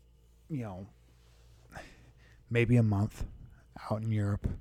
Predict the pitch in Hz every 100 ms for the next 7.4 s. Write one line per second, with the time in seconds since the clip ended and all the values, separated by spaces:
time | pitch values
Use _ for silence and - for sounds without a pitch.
0 | - - - - - - - 107 101 110
1 | 107 101 104 98 101 98 95 - 104 98
2 | 92 101 - 101 95 - 104 95 101 -
3 | 95 92 - - - - - 104 101 -
4 | 110 98 92 90 85 - - - - -
5 | - - - - - 107 113 113 113 -
6 | _ - 120 107 107 104 92 101 95 -
7 | 104 95 92 92